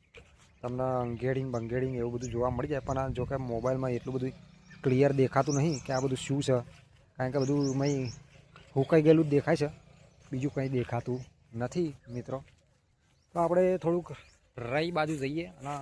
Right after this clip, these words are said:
થોડુંક જોઈએ કે રઈ બાજુ કેવું વાતાવરણ, કેવું લાગે છે, રઈ થઈ કે પછી બીજું કંઈ થઈ ગયું એ જોઈ લઈએ આપણે. અને અહીંયા લાકડો મૂકેલો જ છે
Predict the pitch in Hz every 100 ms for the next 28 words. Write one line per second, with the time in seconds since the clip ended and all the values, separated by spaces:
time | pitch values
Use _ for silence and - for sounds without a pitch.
0 | 143 143 127 131 127 117 127 151 151 _
1 | _ _ _ _ 120 113 117 123 127 120
2 | 120 - 123 120 117 117 120 120 107 -
3 | 113 110 110 - - - - 113 120 110
4 | 131 147 123 _ _ _ _ - 107 117
5 | 123 - 123 120 123 117 120 127 117 117
6 | 120 123 135 117 - 143 139 123 _ _
7 | _ _ _ _ 127 127 123 113 156 156
8 | 139 127 139 - _ _ _ _ _ _
9 | _ _ - _ - _ _ 127 123 127
10 | 131 135 127 120 117 131 127 120 - 139
11 | 135 135